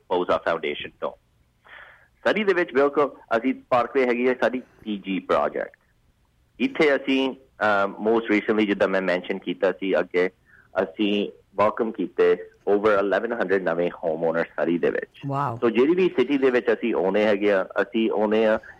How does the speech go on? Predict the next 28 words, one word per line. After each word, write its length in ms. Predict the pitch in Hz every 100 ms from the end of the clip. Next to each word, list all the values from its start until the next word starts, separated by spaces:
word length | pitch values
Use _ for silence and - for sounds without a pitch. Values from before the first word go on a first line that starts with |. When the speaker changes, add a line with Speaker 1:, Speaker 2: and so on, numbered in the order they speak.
| -
Speaker 1:
ਐਮਫੈਸਿਸ 420 | 95 95 87 87 -
ਦੇ 100 | 90
ਨਾਲ। 260 | 80 64 - - _ - _
ਜਿਹੜੀਆਂ 260 | 110 135 160
ਚੀਜ਼ਾਂ 300 | - 117 120
ਚਾਹੀਦੀਆਂ 540 | 104 98 107 123 117 110 _ _ -
ਅਸੀਂ 160 | 101 -
ਉਹ 180 | 107 117
ਲਿਆਉਂਦੇ 360 | 98 82 80
ਹੈਗੇ 300 | 80 80 78
ਆ। 100 | - - -
ਅਸੀਂ 160 | 98 117
ਫੀਡਬੈਕ 520 | - 123 123 135 120
ਲੈਂਦੇ 260 | 123 117 117
ਸਾਡੇ, 200 | 110 101
ਅਹ, 560 | 95 - - 98 90 87
ਪਾਸਟ 400 | - - 110 107
ਪਰਚੇਸਰਸ 460 | 120 107 117 123 110
ਤੋਂ, 200 | - 110 110 _ _ 104
ਨਾਲੇ 160 | 107
ਸਿਟੀ 320 | 107 98 95
ਤੋਂ 160 | 101 98
ਲੈ 200 | 92 87
ਕੇ 220 | 87 90 - _ _
ਜਿਹੜੀਆਂ 260 | 117 117 131
ਚੀਜ਼ਾਂ 280 | 113 104 110
ਚਾਹੀਦੀਆਂ 360 | 101 95 107
ਅਸੀਂ 140 | 98